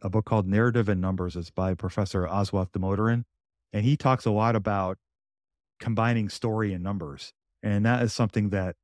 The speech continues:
along with Charlie Munger, have re-, has really helped me kind of evolve as an investor. I started off as very much a, a value investor, and I still would consider myself that.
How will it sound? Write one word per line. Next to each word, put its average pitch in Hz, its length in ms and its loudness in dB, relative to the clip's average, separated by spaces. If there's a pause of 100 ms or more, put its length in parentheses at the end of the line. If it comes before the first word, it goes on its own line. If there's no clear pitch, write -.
(260)
along 110 300 2
with 101 120 0
Charlie 113 300 0
Munger, 101 360 0
have 95 180 0
re-, 107 240 0
has 98 200 -6
really 113 300 0
helped 104 260 -2
me 101 180 -4
kind 110 220 -2
of 95 80 -2
evolve 92 680 0 (400)
as 104 140 -2
an 101 60 0
investor. 98 440 -2
I 107 60 0
started 113 260 0
off 113 140 -2
as 87 360 -8
very 117 260 2
much 110 220 0
a, 104 200 0
a 104 60 -2
value 104 300 0
investor, 101 420 -4
and 104 100 -2
I 104 40 -2
still 120 220 -2
would 104 220 -2
consider 101 360 -4
myself 87 420 -6
that. 85 260 -6